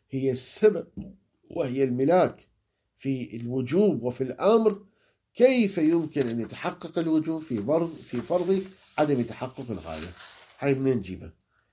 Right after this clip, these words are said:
يعني الغاية، الغاية من هذا الف-، هناك غاية لهذا الفعل، وهذه الغاية هي التي اقتضت أن يأمر الآمر بهذا الفعل.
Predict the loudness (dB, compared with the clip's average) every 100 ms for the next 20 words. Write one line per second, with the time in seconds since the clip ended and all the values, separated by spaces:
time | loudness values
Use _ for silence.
0 | _ _ _ -2 0 0 -2 -8 _ _
1 | _ _ _ _ _ _ 2 2 2 6
2 | 8 8 8 4 -8 _ _ _ _ _
3 | _ _ _ _ _ _ 0 0 4 4
4 | 4 2 -2 -4 -4 -2 0 4 4 2
5 | -8 -10 -8 -10 -6 -2 0 0 4 8
6 | 8 6 2 -2 -4 -12 -18 _ _ _
7 | _ _ _ _ _ _ _ _ _ _
8 | _ _ -4 2 4 4 4 0 2 4
9 | 4 4 2 0 -2 -4 -4 -8 2 2
10 | 2 -2 -4 -2 2 2 4 6 6 2
11 | 0 2 2 -2 -6 -14 _ _ _ _
12 | -8 0 0 0 -4 -6 -8